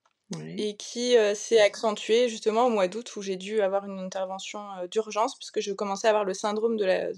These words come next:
Speaker 2: queue de cheval. Je ne sais pas si ça parle à tout le monde. C'est une paralysie, euh, des sphincters, euh, qui peut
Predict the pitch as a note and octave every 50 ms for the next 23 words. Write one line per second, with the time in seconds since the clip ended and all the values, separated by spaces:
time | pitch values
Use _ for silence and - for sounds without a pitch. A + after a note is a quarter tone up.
0 | F#3 G3 - - - _ _ - _ - C4 B3+ - - G#3+ G3 F#3+ G#3+ C#4 C4+
1 | - _ _ - G3 G3 G3 - - G#3+ A3 A3 - - - F#3 F#3 - G3+ G3+
2 | G3 F#3 F#3 - - G3 G3 A3+ B3+ C4 A#3 _ - - - - - - - -
3 | - A3 G#3 G#3 G3+ G#3+ G#3 G#3 G#3 G3+ G#3 G#3 G3 G3 G#3 A3 A#3+ A#3 A3+ G3
4 | F#3+ F#3 G3+ G3+ - G#3+ G3+ G3+ - G3 A3 A3 - - _ _ _ _ _ _
5 | _ _ _ _ _ _ _ - - - - - - - _ _ _ _ - -
6 | G3+ F#3+ F#3+ G3 F#3+ F#3 F#3 F#3 - - - G#3+ G#3+ G#3+ G#3+ - A#3 A#3